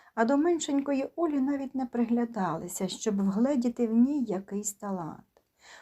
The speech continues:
Оля також цим не переймалась, бо за коровою та хатньою роботою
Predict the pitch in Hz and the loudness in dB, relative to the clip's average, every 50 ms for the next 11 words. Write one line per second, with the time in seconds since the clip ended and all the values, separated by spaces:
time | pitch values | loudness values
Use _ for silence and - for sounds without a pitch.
0 | - _ 269 320 302 302 285 285 - - - - 294 285 285 - - - 185 175 | -12 _ 2 4 4 4 4 2 0 -2 -2 -4 -4 -4 -4 -6 -6 -4 -2 -2
1 | 170 160 165 160 - 180 - 160 170 175 165 156 147 143 147 - - - 208 214 | 0 -2 -2 -2 -2 -4 -4 -4 -4 -4 -4 -4 -2 -2 -4 -6 -8 -8 -2 -2
2 | 220 233 269 262 - 285 302 339 320 277 247 233 226 - 220 226 247 240 240 - | 2 2 2 2 4 2 2 2 4 6 6 6 6 4 -2 -2 -2 -4 -4 -2
3 | 330 320 269 240 226 226 233 240 320 339 330 - 294 269 269 277 | -2 2 2 4 4 4 4 4 4 2 2 0 -2 -4 -4 -6